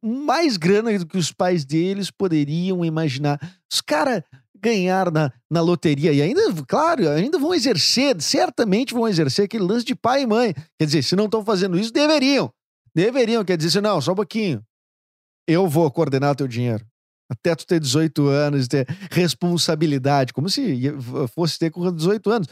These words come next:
Mas, enfim, "Até tu ter responsabilidade. Quando tu tiver dezoito, tu começa a mexer no dinheiro." E dali, ali, em, nesse hiato entre os quinze, dezesseis anos daqueles guri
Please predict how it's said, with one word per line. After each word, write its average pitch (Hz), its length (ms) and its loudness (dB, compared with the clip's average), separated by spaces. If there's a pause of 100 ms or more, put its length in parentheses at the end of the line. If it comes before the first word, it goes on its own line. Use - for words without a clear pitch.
(220)
Mas, 160 180 0
enfim, 156 160 -4
"Até 226 240 -2
tu 247 40 -20
ter 240 100 0
responsabilidade. 220 540 -2
Quando 233 160 -2
tu 254 80 -10
tiver 247 260 2
dezoito, 233 340 0
tu - 80 -8
começa 240 320 0
a - 20 -2
mexer 233 240 0
no 247 80 -4
dinheiro." 196 260 2 (360)
E 180 180 0
dali, 175 420 0
ali, 196 540 0
em, 185 200 0 (180)
nesse 226 320 2
hiato 190 420 0
entre 156 200 0
os 139 140 -2 (180)
quinze, 226 300 -4
dezesseis 151 540 0
anos 156 200 0
daqueles 131 280 -4
guri 127 260 -2